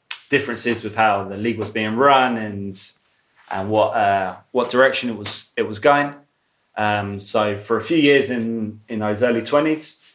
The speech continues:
um, two parallel leagues were being played. Um, and the idea, nonetheless, of Uruguay was to, was to put their best team out in,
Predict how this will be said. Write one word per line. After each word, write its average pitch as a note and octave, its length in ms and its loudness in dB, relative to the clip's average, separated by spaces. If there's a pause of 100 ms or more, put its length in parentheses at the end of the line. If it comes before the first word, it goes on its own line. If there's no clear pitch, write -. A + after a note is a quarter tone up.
(220)
um, G2+ 580 -4
two B2+ 220 0
parallel A#2 760 2 (200)
leagues C#3 360 2
were G#2+ 80 -4
being G#2+ 220 -4
played. A2+ 340 2 (320)
Um, F#2+ 600 -8 (520)
and G#2 520 -4 (920)
the C#3 100 2
idea, D#3 340 6
nonetheless, E3 760 4 (580)
of A#2 280 0
Uruguay C3+ 460 6
was C3+ 360 -2
to, A2 440 0
was A2+ 160 -10
to - 80 -20
put B2+ 140 -4
their A2+ 100 -2
best - 240 0
team C#3+ 140 2
out C#3+ 240 4
in, G#2 360 -6